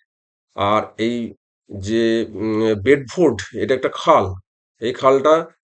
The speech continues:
ইংল্যান্ডে অবস্থিত। আ, শর্ট কোশ্চেন অনেক সময় আসে যে বেডফোর্ড খালটি কোথায় অবস্থিত।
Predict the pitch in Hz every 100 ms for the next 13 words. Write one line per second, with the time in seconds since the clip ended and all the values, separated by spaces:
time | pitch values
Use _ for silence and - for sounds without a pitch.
0 | _ _ 117 143 139 135 131 110 101 98
1 | 92 85 _ - 135 143 139 131 131 127
2 | 127 120 110 123 110 101 113 110 107 110
3 | 107 110 104 117 104 117 113 - 104 117
4 | 104 95 95 92